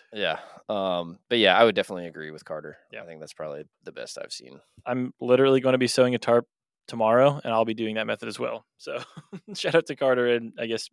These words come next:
Speaker 2: U G Q. So there's, this is not an official question, but there's kind of a, a theory that I wanna go over briefly while we're in the fabric application segment, um, which is the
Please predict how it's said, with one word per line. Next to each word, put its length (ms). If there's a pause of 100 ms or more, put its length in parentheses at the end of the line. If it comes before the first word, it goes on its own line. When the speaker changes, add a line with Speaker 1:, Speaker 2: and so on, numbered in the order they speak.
Speaker 2:
U 140
G 100
Q. 220 (880)
So 120
there's, 460
this 140
is 60
not 120
an 80
official 320
question, 380
but 100
there's 260
kind 200
of 80
a, 300 (680)
a 120
theory 340
that 140
I 20
wanna 240
go 200
over 220
briefly 360
while 160
we're 80
in 160
the 260
fabric 300
application 800
segment, 480 (400)
um, 300 (520)
which 280
is 460 (300)
the 360